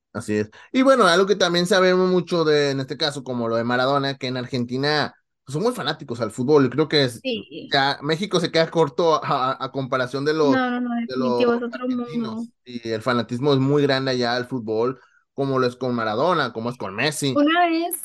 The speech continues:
Speaker 2: yo soy muy fan de True Crime, y me
Speaker 1: Ok.
Speaker 2: tocó ver un video de un, un documental de
Speaker 1: Ok.
Speaker 2: un caso sin resolver de, en Argentina,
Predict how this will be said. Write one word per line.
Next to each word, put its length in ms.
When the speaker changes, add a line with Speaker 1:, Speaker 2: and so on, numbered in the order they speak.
Speaker 2:
yo 200
soy 100
muy 160
fan 480
de 420
True 240
Crime, 420
y 140
me 200
Speaker 1:
Ok. 0
Speaker 2:
tocó 840
ver 540
un 280
video 420
de 160
un, 1000
un 180
documental 720
de 380
Speaker 1:
Ok. 0
Speaker 2:
un 680
caso 560
sin 180
resolver 520
de, 720
en 100
Argentina, 640